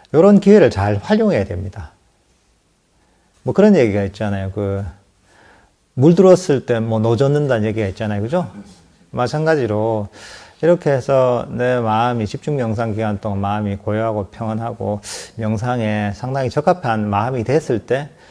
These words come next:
그때 그, 그 흐름을 타고서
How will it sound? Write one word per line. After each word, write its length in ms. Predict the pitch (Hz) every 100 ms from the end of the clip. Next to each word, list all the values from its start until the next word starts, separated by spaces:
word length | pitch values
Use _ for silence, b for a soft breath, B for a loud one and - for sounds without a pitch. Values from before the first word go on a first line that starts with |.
| b
그때 320 | - 196 165 127
그, 1400 | - 120 120 117 110 107 107 101 110 101 107 123 160 -
그 260 | - 107
흐름을 420 | 110 - 208 139 110
타고서 640 | - 151 151 135 147 156